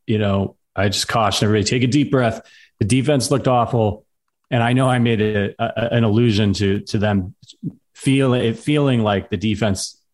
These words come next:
that we had under Dick Vermeil. Uh, look, there is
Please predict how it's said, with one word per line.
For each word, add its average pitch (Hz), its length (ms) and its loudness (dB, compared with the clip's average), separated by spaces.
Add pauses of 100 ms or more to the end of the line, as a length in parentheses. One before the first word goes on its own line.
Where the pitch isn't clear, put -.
that 107 180 0
we 101 120 0
had 101 200 2
under 95 200 2
Dick 95 240 -4
Vermeil. 95 560 0 (880)
Uh, 104 280 2
look, 113 380 -2 (580)
there 127 220 2
is 101 200 -4